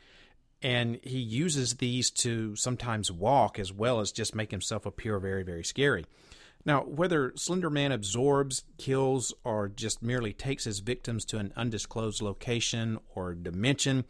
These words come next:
is also unknown, as there are very seldom any bodies or any evidence left behind in his wake to deduce a definite conclusion. Slender Man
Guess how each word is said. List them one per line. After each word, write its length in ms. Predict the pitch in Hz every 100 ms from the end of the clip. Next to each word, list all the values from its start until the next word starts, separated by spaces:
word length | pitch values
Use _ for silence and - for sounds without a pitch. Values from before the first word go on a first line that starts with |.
| - - -
is 160 | 123 113
also 320 | 165 170 139
unknown, 640 | 131 127 117 113 117 113 110 - - _ -
as 300 | 113 107 107
there 300 | 110 107 101
are 160 | 104
very 440 | 101 104 101 92 -
seldom 500 | - - 110 104 98 -
any 200 | 113 92
bodies 560 | 95 110 113 104 - - - - - - - -
or 180 | 92
any 240 | 87 85 98
evidence 380 | 147 120 104 110
left 180 | 101
behind 340 | - 95 98 90
in 80 | 87
his 180 | 87 92
wake 440 | 107 123 110 -
to 300 | - 101 90 - -
deduce 340 | 101 95 - -
a 60 | 95
definite 440 | 85 92 90 80 - - _
conclusion. 760 | - 87 - 135 160 90 69 58 - _ _ _ _ _ _ _ _ _ _ _ _ - - - - -
Slender 440 | - - 202 208
Man 360 | 110 92 78